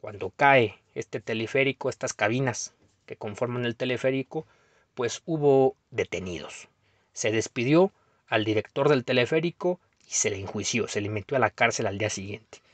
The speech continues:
Pasó lo mismo con el dueño de la empresa que construyó el teleférico. Aquí en México ya vamos para tres meses y no ha pasado absolutamente nada. Ojalá no eche la sal, ojalá no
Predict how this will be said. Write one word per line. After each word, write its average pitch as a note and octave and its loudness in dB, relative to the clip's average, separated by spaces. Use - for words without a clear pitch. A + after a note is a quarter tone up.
Pasó B2 6
lo F#3 8
mismo E3 2
con A2+ -4
el A2+ -2
dueño D#3 6
de A#2 0
la A2 0
empresa B2+ 0
que - -12
construyó G#2 -8
el G2+ -10
teleférico. F#2+ -12
Aquí F3 0
en F3 4
México F3 0
ya B2 6
vamos B2+ 2
para G2 2
tres C3 0
meses B2+ -4
y A2 -14
no A#2+ -2
ha A#2 0
pasado A2+ -2
absolutamente G#2+ -8
nada. - -14
Ojalá D#3+ 6
no G3 6
eche F3 2
la G#2 0
sal, G2 -6
ojalá A#2 2
no D3+ 0